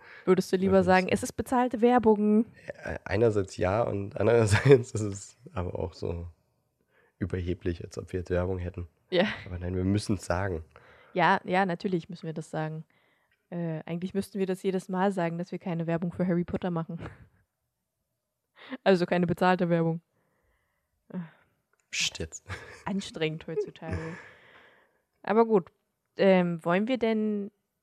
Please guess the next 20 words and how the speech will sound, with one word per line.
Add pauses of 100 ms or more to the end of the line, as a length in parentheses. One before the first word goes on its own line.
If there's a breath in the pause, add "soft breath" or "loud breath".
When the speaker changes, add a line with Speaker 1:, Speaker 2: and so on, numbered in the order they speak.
(280)
Speaker 1:
jetzt (120)
näher
eingehen
und, (140)
äh,
uns (260)
weiter (320)
in
die
Details
wagen?
Oder
wo,
hast
du
noch
allgemein
irgendwas
zu
Merch